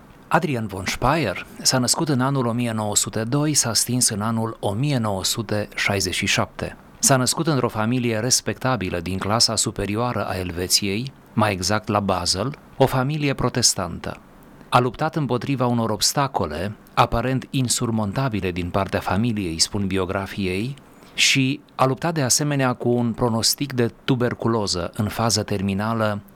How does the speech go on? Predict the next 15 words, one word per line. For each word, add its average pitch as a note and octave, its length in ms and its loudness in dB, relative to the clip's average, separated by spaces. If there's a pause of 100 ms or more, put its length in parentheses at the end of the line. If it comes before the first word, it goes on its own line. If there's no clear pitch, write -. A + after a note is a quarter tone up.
(160)
încă C#3+ 540 2
din A2 200 2
adolescență. G2 840 0 (400)
Totuși, - 580 2 (200)
a B2+ 120 4
trecut C3+ 400 2
cu - 200 -2
bine A#2 460 2
peste A2 500 2
momentele G#2+ 600 2
acelea F#2 560 0 (160)
dificile A2 840 0
cauzate G2+ 500 2
de G2 120 2
boală, F2+ 520 0